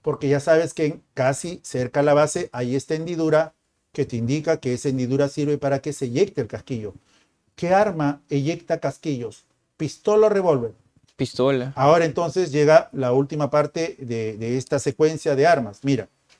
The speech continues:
Speaker 1: Francisco, ¿qué es esto?
Speaker 2: Un revólver.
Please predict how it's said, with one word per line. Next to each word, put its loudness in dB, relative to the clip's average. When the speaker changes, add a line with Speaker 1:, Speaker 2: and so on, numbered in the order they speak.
Speaker 1:
Francisco, -6
¿qué 2
es 4
esto? 0
Speaker 2:
Un -2
revólver. 2